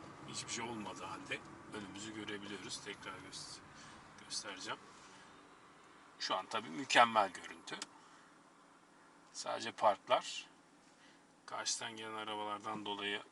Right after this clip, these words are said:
yansıyor ama hani yoluma devam edebilirim. O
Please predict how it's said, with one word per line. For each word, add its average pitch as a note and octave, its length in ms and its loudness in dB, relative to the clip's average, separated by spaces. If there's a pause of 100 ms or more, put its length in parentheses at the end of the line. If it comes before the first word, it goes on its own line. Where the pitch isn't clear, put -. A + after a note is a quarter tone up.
yansıyor G#2+ 420 0
ama G#3 160 0
hani A2 240 -2 (420)
yoluma G#2+ 400 -6
devam A2 240 2
edebilirim. A2 520 0 (4000)
O A#2+ 140 -2